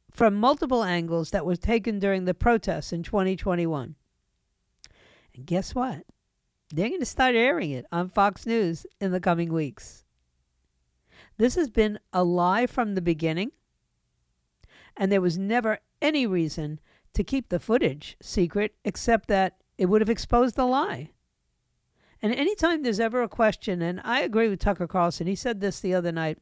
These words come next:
anytime there's a question, um, about whether or not something is in the public interest, then you have to go with revealing it. And let us decide if it's in the public interest.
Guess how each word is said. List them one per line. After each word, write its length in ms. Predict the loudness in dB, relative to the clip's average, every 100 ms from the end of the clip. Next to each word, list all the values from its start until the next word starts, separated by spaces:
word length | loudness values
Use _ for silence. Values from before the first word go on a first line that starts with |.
| _ _ -10 -4
anytime 440 | -4 -2 -2 0
there's 160 | -2 -2
a 60 |
question, 720 | -4 0 0 0 -10 -12 -12 _ _ _ _ _ _ _ _
um, 420 | -2 2 2 0 -8 _ _ _ _ _ _ -2
about 380 | 4 4 4
whether 360 | 2 2 4 2
or 120 | 0
not 420 | 0 -2 -2 -8 _ _ _ _ _ _ -10
something 480 | 0 0 2 -2 0
is 160 | 0
in 140 | 0 0
the 80 |
public 420 | 6 6 6 0 0
interest, 720 | -2 0 0 0 -8 -16 -20 _ _ _ _ _ _ _ _ _ _ 0
then 180 | 2
you 120 | 2 2
have 120 | 0
to 120 | -2
go 500 | 4 6 6 4 -2 2
with 200 | 2 4
revealing 540 | 2 0 0 0 -4
it. 160 | -8 -20 _ _ _ _ _ _ _ _ _ _ 0
And 120 | 2
let 140 | 4 6
us 220 | 4 2
decide 460 | -6 -2 0 0
if 120 | -2 -4
it's 160 | -2
in 140 | -2 -2
the 40 |
public 380 | 0 0 0 -2
interest. 340 | -4 -6 -10